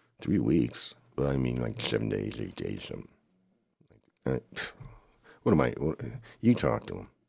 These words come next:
"Ugh, Mister Captain Man. Uh, oh, he just told me to shut my yap. He's pretty upset." No,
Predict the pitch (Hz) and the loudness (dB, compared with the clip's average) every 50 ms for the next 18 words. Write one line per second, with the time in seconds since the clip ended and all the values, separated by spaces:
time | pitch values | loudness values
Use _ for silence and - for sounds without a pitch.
0 | _ _ _ _ _ _ _ _ _ _ _ _ _ _ _ - - 71 71 67 | _ _ _ _ _ _ _ _ _ _ _ _ _ _ _ -4 -2 0 0 -2
1 | - - _ - - - - - _ _ 82 85 - - - - - 92 80 78 | -4 -6 _ -20 -20 -20 -20 -20 _ _ 0 2 2 2 0 0 2 2 2 2
2 | - - 80 76 76 76 76 73 76 76 - - _ - - - - - - - | 4 4 4 4 6 4 4 4 2 0 -2 -6 _ -20 -20 -20 -20 -20 -20 -20
3 | - - - _ _ _ _ _ _ _ _ _ _ _ _ _ _ _ _ - | -20 -20 -20 _ _ _ _ _ _ _ _ _ _ _ _ _ _ _ _ 2
4 | - 78 76 71 71 69 67 67 65 67 69 73 73 - - _ _ _ _ _ | 4 4 4 4 2 0 -2 -4 -6 -8 -8 -12 -14 -16 -20 _ _ _ _ _
5 | _ _ - - - - - 87 73 69 67 - - - - - - 67 64 65 | _ _ -20 -20 -20 -8 -2 0 0 0 0 0 -2 -6 -6 -4 -6 -6 -4 -2
6 | 67 65 62 62 62 62 - - - - - - 67 67 67 71 76 76 - - | -2 -2 -2 -4 -4 -4 -4 -2 -2 -2 0 0 -2 -2 0 0 0 0 -2 -6
7 | _ _ _ _ _ _ _ - 73 71 - - - 85 80 80 78 - - - | _ _ _ _ _ _ _ -6 -6 -6 -6 -4 -2 2 2 2 2 0 0 2
8 | 113 110 - - _ _ _ _ _ _ _ _ _ _ _ _ _ _ _ _ | 2 2 2 0 _ _ _ _ _ _ _ _ _ _ _ _ _ _ _ _
9 | _ _ _ _ _ _ _ _ _ _ _ _ _ _ _ _ _ _ _ _ | _ _ _ _ _ _ _ _ _ _ _ _ _ _ _ _ _ _ _ _
10 | _ - 131 175 - 165 101 101 - | _ 6 8 8 10 8 8 6 4